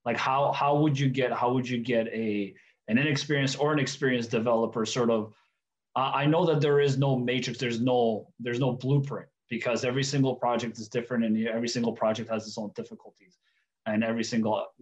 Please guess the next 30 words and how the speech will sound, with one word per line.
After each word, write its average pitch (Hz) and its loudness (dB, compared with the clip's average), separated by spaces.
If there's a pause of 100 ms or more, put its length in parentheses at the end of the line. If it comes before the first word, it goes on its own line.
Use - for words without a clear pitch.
(120)
even 110 2
different 110 0
asset 123 -2
classes - -10
have 98 -8
their 101 -8
own 98 -4
difficulties 92 -14
and 90 -16
nuances. 95 -6 (540)
But 120 -2
when 135 0
you, 156 4
when 135 0
you 147 4
sort 143 2
of 131 0
discuss 127 -4
a 113 -2
plan, 107 -2
what 123 -4
are 123 -2
some 113 -2
things 110 -4
that 107 -6
they 104 -2
can 101 -4
do 104 2
to 98 -4 (160)
plan 107 -2